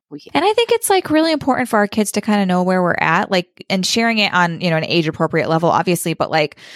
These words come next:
Speaker 2: if you're a, a mom who's had a really busy work week, it's like sitting down with them and being like, you know, "I had such a busy work week, and, you know, going to work makes mommy feel really,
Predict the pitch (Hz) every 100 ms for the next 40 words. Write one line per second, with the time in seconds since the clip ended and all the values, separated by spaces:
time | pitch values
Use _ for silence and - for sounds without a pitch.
0 | - - - - 220 214 - 214 196 190
1 | 185 - 190 - 196 170 165 202 208 185
2 | 175 170 180 175 170 175 185 180 170 160
3 | 226 - 240 202 - 190 170 - - 196
4 | 185 170 226 214 180 175 165 170 160 151
5 | - 180 151 - 170 180 196 214 208 196
6 | 196 196 190 190 175 180 - 185 - 170
7 | 165 165 190 170 160 165 202 208 196 190
8 | - 170 - 175 175 175 - 175 170 151
9 | 151